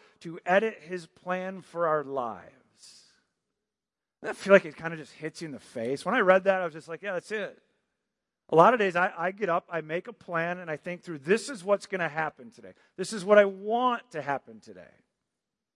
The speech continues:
But because I, I, I, I think this is true about God, is, is he also has a purpose and plan for our lives.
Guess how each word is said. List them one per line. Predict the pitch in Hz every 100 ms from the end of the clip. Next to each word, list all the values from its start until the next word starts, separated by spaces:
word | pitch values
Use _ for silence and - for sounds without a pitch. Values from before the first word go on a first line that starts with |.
| _ _ _ _ _
But | 170
because | 196 240 214
I, | 185
I, | 170 175 185 _ _ 160
I, | 156 -
I | 151
think | 202 220
this | 196 151
is | 147
true | - 202 269
about | 185 151 143
God, | 147 156 170
is, | 156 _ _
is | 170 -
he | 262
also | 220 240 277 254
has | 170 151
a |
purpose | - 165 151 143
and | 135 123
plan | 147 135 127
for | - 123
our | 120
lives. | 107 98 76 50 - -